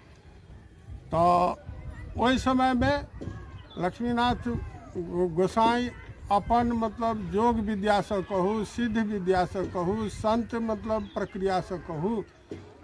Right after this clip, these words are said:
एकरा जे छै से उद्धार केलक। एहि गाँवमे चौदह टा पोखरि छै, जाहिमे ई अनन्य पोखरि अछि। एखनो जे छै सरकारके तरफसँ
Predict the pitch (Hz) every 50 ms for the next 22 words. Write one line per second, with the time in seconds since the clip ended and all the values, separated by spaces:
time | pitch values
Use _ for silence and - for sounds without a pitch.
0 | - - 185 185 185 214 220 226 226 214 226 233 202 - - 226 233 214 175 -
1 | 226 233 247 262 - - - _ - - - - - 180 175 165 147 147 185 175
2 | 160 139 - - 143 117 117 120 - - - - - - - - - - - -
3 | - - - 196 202 196 214 214 233 247 247 247 247 247 247 - - 247 240 254
4 | 240 277 269 262 214 269 254 247 - 247 226 - - 208 180 135 - - - 123
5 | - - _ _ - - - _ - - - - - _ _ _ _ _ - -
6 | - 160 139 147 196 226 240 240 240 254 254 254 254 254 247 214 226 233 226 254
7 | 262 269 262 254 254 247 240 - 233 220 - - 240 233 214 233 247 262 254 -
8 | - - - - - _ - _ - - 208 208 - 214 240 247 269 269 254 247
9 | 247 247 233 180 - 240 240 190 - 247 226 208 - 247 247 247 240 226 - 240
10 | 233 - - 233 226 240 226 - - - - 247 254 262